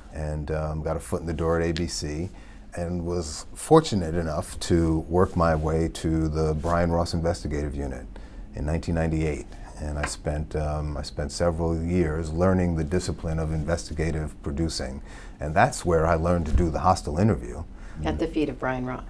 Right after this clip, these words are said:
Speaker 1: At the feet of Brian Ross and, and Rhonda Schwartz and Vic Walter, his, you know, Dave Rummel, his, his veteran producers. Um, uh, they taught me everything I know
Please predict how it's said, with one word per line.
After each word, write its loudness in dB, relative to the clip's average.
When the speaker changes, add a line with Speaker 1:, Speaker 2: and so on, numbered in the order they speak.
Speaker 1:
At -10
the -12
feet 2
of 0
Brian 2
Ross 2
and, 0
and -4
Rhonda 0
Schwartz 4
and -2
Vic -2
Walter, 2
his, -2
you -2
know, -4
Dave 0
Rummel, 6
his, -2
his -2
veteran 6
producers. 2
Um, 0
uh, 0
they 6
taught 6
me 0
everything 0
I -4
know -4